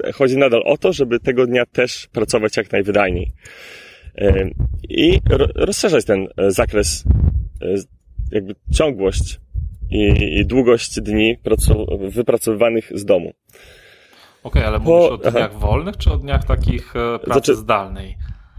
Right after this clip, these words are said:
Speaker 1: dniach wolnych od biura, może tak, e, czyli
Speaker 2: A,
Speaker 1: dniach
Speaker 2: okej.
Speaker 1: pracy zdalnej. Tak, tak, tak, tak, tak. E, to tak, dokładnie, tak jak mówisz, jest precyzyjniej. Em, czyli zwiększamy, aż dojdziemy do dnia,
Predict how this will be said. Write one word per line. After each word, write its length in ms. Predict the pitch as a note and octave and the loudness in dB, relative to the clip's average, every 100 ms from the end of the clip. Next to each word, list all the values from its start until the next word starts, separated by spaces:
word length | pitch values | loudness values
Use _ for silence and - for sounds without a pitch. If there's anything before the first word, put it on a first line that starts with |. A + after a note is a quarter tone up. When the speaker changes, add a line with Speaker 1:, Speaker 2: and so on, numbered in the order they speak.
| - - | -10 -10
Speaker 1:
dniach 500 | A2+ B2+ C#3 - B2+ | -4 0 2 0 0
wolnych 340 | D3+ D3 C#3+ | 0 2 0
od 100 | A#2+ | 2
biura, 300 | B2 A2+ F#2 | 4 4 4
może 200 | F#2 F#2 | 2 0
tak, 240 | F2 F2 | 0 0
e, 100 | - | 0
czyli 220 | - C3 C3 | 0 0 0
Speaker 2:
A, 20 | |
Speaker 1:
dniach 260 | G#2+ C3 | 0 -2
Speaker 2:
okej. 80 | A2 | 2
Speaker 1:
pracy 240 | B2 A#2+ A#2 | 0 2 0
zdalnej. 420 | G#2 F2+ E2 - _ | 2 0 -2 -10 _
Tak, 160 | - F2 - - - | -2 -2 -6 -16 -4
tak, 160 | F#2+ | -4
tak, 160 | - F2 | -2 -4
tak, 140 | F2+ | -4
tak. 260 | - E2 - | -2 -4 -4
E, 220 | - F2 F2 | 0 0 2
to 180 | F2 F2+ - | -2 -4 -4
tak, 160 | - - - - - - | -4 -4 -8 -20 -20 -14
dokładnie, 340 | F2 F#2+ F2+ | 0 0 0
tak 120 | - | -10
jak 80 | - | -6
mówisz, 260 | G2+ - - | -4 -4 -4
jest 220 | - - | -2 0
precyzyjniej. 540 | - - F#3+ F#3+ G3 - - - - - - - | 0 2 2 2 0 0 0 2 0 -2 -6 0
Em, 300 | G2 G2 G#2+ - | 2 2 -2 -4
czyli 360 | A#2+ A#2+ B2 - _ _ _ _ - | 0 2 2 -2 _ _ _ _ -8
zwiększamy, 640 | G#2+ C3 C3+ C#3+ C#3 G3 - | -4 -2 0 2 4 2 2
aż 300 | - G3 D#3+ | 0 -2 0
dojdziemy 560 | E3+ B2 C#3 D3+ D#3+ | 0 2 0 2 0
do 440 | A2+ A#2 A#2+ B2+ B2 | 2 4 6 6 4
dnia, 520 | A#2 A2+ A2 A#2 | 0 2 4 4